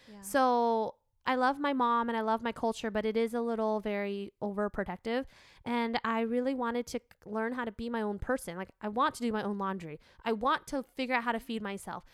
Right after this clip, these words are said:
Speaker 2: I want to be an adult. Like, but I also knew that I didn't want to be too far away from home because my mom is a single mom, and I did want to make sure that if anything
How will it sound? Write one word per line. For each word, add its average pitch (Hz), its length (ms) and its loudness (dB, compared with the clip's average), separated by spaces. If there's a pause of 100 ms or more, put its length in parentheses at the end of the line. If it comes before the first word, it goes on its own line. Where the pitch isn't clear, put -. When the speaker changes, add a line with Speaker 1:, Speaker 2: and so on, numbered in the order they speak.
(160)
Speaker 2:
I 226 140 -2
want 233 320 0
to 269 100 -4
be 240 160 -2
an 233 60 0
adult. 185 420 -4
Like, 208 180 -8 (380)
but 262 160 6
I 294 140 8
also 349 300 8
knew 311 240 4
that 254 160 4
I 233 240 2
didn't 262 260 -2
want 269 160 2
to 240 60 2
be 240 160 -2
too 247 240 -2
far 220 240 4
away 214 180 2
from 202 220 -6
home 233 420 2
because 202 480 -2 (380)
my 233 160 2
mom 214 260 4
is 247 80 4
a 233 60 -4
single 226 260 0
mom, 208 300 0
and 214 100 -2
I 214 80 -2
did 220 160 0
want 226 160 0
to 226 40 0
make 214 160 -2
sure 208 180 -4
that 196 260 -2
if 247 320 0 (400)
anything 247 580 -2